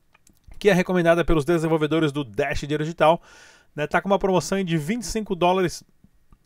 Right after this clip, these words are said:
em Dash, né? Então você tem que baixar a carteira, seguir os caras no Twitch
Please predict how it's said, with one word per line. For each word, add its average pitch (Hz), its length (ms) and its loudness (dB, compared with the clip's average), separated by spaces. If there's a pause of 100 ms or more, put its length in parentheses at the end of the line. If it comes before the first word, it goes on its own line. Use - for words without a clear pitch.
(100)
em 208 180 0
Dash, 139 320 2
né? 131 160 -8
Então 143 180 -6
você 190 240 -2
tem 190 120 -4
que 160 260 -2 (260)
baixar 160 340 2
a 185 60 0
carteira, 185 540 0 (920)
seguir 151 280 -2
os 156 140 0
caras 156 300 4
no 160 100 0
Twitch 175 460 -4